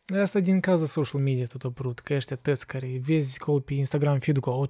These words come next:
ăsta ce face, dar nu fac nimic, trebuie să fac, fac, fac, n-are importanță ce e principal să fac.” „A, ce, ce să fac? Nu, nu-ți cert, dă să văd ce e popular.” Voi face asta, că asta îmi va umple golul.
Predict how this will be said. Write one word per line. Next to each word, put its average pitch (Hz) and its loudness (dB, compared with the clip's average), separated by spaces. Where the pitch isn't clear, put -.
ăsta 143 -4
ce 139 -8
face, 170 -8
dar 175 0
nu 170 2
fac - -10
nimic, 175 0
trebuie 147 -6
să - -6
fac, - -4
fac, - -6
fac, - -4
n-are 160 4
importanță 143 2
ce - -2
e 143 0
principal 147 -4
să - -12
fac.” 151 -10
„A, 156 0
ce, 185 0
ce 180 -2
să - -2
fac? - 2
Nu, 156 2
nu-ți 170 2
cert, 175 4
dă 165 6
să 156 4
văd 156 8
ce - 2
e 147 6
popular.” 139 4
Voi 156 -4
face 143 -2
asta, - -12
că - 0
asta 156 0
îmi 147 4
va 139 4
umple 147 4
golul. 135 4